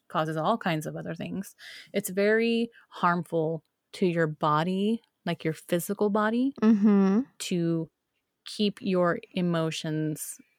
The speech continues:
Speaker 1: um, to try, because you can't really do it, but to try to keep your emotions contained and, like, shove them down.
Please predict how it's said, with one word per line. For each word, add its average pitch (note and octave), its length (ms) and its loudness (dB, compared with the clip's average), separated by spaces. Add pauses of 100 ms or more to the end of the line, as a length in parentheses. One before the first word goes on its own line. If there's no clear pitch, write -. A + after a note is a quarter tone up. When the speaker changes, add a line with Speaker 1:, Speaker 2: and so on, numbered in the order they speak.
(300)
Speaker 1:
um, D#3+ 260 -4
to - 160 -2
try, F3+ 600 0
because F3 300 -6
you F#3+ 80 -4
can't C4 380 -2
really A#3 280 4
do F#3+ 200 2
it, E3 220 0
but F3+ 120 -6
to F#3 100 -8
try G3 400 0
to G#3 80 0
keep G3 240 -6
your F3+ 100 0
emotions D#3+ 500 -4
contained D#3+ 680 -4 (440)
and, E3 180 -2
like, D#3+ 160 -6
shove E3 280 -2
them D#3+ 160 -2
down. D#3+ 340 -4